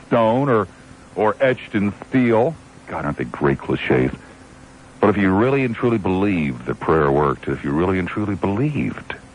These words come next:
that it's what God wanted, then I would think that you would go out of your way to have a society where prayer was mandated, where prayer was required, where prayer was at least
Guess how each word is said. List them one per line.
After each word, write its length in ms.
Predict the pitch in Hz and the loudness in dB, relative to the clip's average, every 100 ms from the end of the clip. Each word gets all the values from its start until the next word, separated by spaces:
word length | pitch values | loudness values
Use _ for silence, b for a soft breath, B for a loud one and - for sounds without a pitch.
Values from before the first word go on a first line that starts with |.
| - - - - | -20 -20 -20 -8
that 100 | 62 | -4
it's 120 | 62 | 0
what 200 | 57 60 | 0 0
God 320 | - 62 62 - | 0 0 0 0
wanted, 300 | 90 147 - - - - - - - - - - - - - - - - - - - - - - - | 0 0 -4 -14 -20 -20 -20 -20 -20 -20 -20 -20 -20 -20 -20 -20 -20 -20 -20 -20 -20 -20 -20 -20 -6
then 140 | - 131 | 0 2
I 140 | - | 2
would 160 | 123 113 | 0 -2
think 300 | - 156 - | -2 -2 -2
that 140 | 65 | -2
you 60 | 67 | -2
would 140 | 64 | 0
go 100 | 69 | 2
out 120 | 69 | 2
of 100 | 67 | 2
your 140 | 71 71 | 2 2
way 120 | 80 | 0
to 100 | 82 | 0
have 200 | 92 92 | -2 -4
a 180 | 92 107 | -4 -8
society 580 | - 147 135 69 - | -2 0 2 0 -2
where 360 | 60 64 60 60 - - - - | 0 0 0 -2 -8 -20 -20 -20
prayer 240 | - 65 62 | -2 0 2
was 120 | 64 | 0
mandated, 580 | 73 64 57 53 50 - - - - - - - - - - - - - | 0 0 0 -2 -4 -10 -16 -20 -20 -20 -20 -20 -20 -20 -20 -20 -20 -14
where 80 | - | -8
prayer 240 | - 64 57 | 0 2 2
was 200 | 60 - | 0 -4
required, 560 | - - 110 - - - - - - | -10 0 2 2 -2 -10 -16 -18 -16
where 100 | - | -12
prayer 260 | - 87 64 | 0 0 2
was 160 | 57 - | 0 -2
at 140 | - | -2
least 240 | 73 64 | 0 0